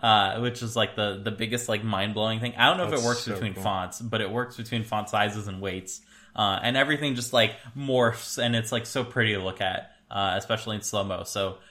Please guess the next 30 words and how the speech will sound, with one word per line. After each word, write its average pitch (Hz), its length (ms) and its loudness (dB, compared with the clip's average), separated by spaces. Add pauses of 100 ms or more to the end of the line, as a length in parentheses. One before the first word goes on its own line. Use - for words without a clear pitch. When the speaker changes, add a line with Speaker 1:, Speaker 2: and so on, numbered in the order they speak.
(160)
Speaker 1:
uh, 98 380 0
now 127 260 8
you 123 180 0
can, 120 400 0
like, 110 400 0
crank 113 260 -2
down 110 200 2
your 117 100 0
animations 120 480 -2
and 107 80 -4
make 101 160 -6
them, 104 380 -6
uh, 101 220 -4
obnoxiously 107 640 -2
slow 104 380 -4
if 120 140 -6
you 104 80 -8
really 107 220 -4
want 104 180 0
to. 165 220 -4 (280)
Uh, 107 280 6
it 110 120 -2
will 107 140 -2
still 104 320 -4
look 98 280 -2 (140)
Speaker 2:
<laughs> - 120 -16
Speaker 1:
really 101 300 -4
nice 98 280 -2
and 98 100 -8
pretty. 98 300 -4